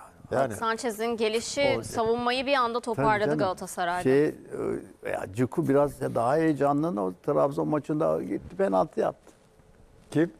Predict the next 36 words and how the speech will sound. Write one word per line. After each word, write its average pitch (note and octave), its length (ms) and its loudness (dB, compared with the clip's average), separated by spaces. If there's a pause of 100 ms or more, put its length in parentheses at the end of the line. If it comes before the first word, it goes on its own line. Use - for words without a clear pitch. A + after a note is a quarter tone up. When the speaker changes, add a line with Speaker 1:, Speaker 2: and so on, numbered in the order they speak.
(180)
Speaker 3:
Geçen C#3 320 0
sene. A#2 160 -10 (120)
Ciku, F3+ 280 0
Ciku. D#3 320 0 (580)
Gitti E3 320 2
buradaki D#3+ 340 4
topa D#3 260 4
vurdu, D#3+ 260 4
penaltı F#3+ 440 2
yaptı. C3 140 4
Speaker 1:
Evet. D3+ 100 2
Speaker 3:
Bir E3 40 2
de F#3 80 4
kırmızı F3+ 340 0
kart D#3 260 2
vardı, D#3+ 220 2
hakem F3 320 0
bir D#3+ 40 -2
kıyak F3 340 2
yaptı. B2+ 300 0
Speaker 1:
Biraz E3 260 4
evvel E3+ 140 4
Speaker 3:
Bugün. F3 100 0
Speaker 1:
söyledim F3+ 460 2
yani, C3 200 0
Speaker 3:
Yani. C3+ 280 2 (100)
Speaker 1:
bunların E3 340 2
ikisi F#3 340 -2
de E3+ 100 2
Çağlar D#3 500 2
da C3+ 100 2
Ciku C#3+ 340 -2
da F#3 160 2 (320)
çok E3+ 220 0 (180)
agresif C3 560 -2
oyuncular F#3+ 480 2